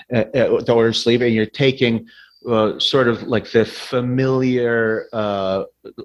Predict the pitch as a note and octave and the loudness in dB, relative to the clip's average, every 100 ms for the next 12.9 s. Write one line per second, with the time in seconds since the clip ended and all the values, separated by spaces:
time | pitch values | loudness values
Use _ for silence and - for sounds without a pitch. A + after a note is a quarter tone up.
0 | - - A2+ F#2+ G2 G2 - G#2+ G2 - | -8 0 0 2 0 0 -2 -4 -2 0
1 | A#2+ A#2+ A#2 A#2 - A2 G#2+ G2+ A2 G#2+ | 2 2 2 -2 0 0 0 0 -2 0
2 | G2+ G2 F2+ - - G#2 F#2+ - - G#3 | 0 -2 -6 -8 -4 -2 -2 -10 -6 0
3 | F3+ - C3 G#2+ G#2 G#2 G2 A2 - F2+ | 0 0 -2 0 2 2 0 -6 -8 -6
4 | E3 D#3+ - - B2 G#2+ F#2 F2+ - - | 0 0 0 0 0 0 -4 -10 -16 -14
5 | - - A#2 G#2 - C3+ B2 A2+ G#2 - | -14 -2 2 2 2 0 2 0 -2 0
6 | E3+ D3 A#2+ A2 C#3 A#2+ A#2 A2 G#2 - | 2 4 2 2 0 0 0 0 0 -2
7 | B2+ - - - F3 E3+ D#3+ C#3+ A#2+ G#2+ | -4 -4 -8 -4 0 2 2 0 2 0
8 | F#2 - - - - - C3 A2 - F3 | -4 -12 -14 -16 -18 -2 2 2 2 -6
9 | - D#3 B2+ B2 C3 B2+ C3+ A2 D3+ C3+ | -4 0 2 4 2 2 -4 0 2 2
10 | C3 - B2 A#2+ G2 E2+ F#2+ F2+ G#2 G#2 | 2 2 4 6 4 0 -10 0 2 2
11 | G#2+ E2+ E2 F#2 E2+ - _ _ - - | 0 -6 -4 -4 -4 -8 _ _ -20 -20
12 | - _ _ - C3+ C3 B2+ A#2 | -20 _ _ -2 0 2 0 -2